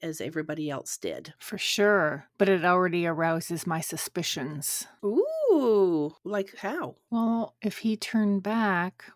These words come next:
Speaker 2: was he the one that caused their deaths?
Speaker 1: Wow, Beth. Hmm. Let's see.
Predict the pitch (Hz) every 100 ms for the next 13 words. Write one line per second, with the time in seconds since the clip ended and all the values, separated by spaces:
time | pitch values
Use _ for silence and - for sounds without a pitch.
0 | 202 196 - 185 185 180 180 - - 180
1 | 170 - 165 160 175 165 151 - - -
2 | - 165 156 156 208 311 359 - 196 175
3 | 156 147 139 139 196 285 294 - - -
4 | - - 302 466 466 381 320 233 196 175
5 | 151 135 127 - 160 170 247 - - -
6 | 175 226 330 214 165 151